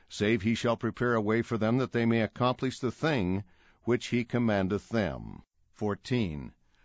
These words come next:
"But Laman fled out of his presence, and told the things which Laban had done unto us.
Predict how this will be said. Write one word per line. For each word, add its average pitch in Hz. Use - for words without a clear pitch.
"But 107
Laman 165
fled 151
out 139
of 135
his 131
presence, 113
and 113
told 165
the 160
things 131
which 123
Laban 127
had 117
done 113
unto 107
us. 71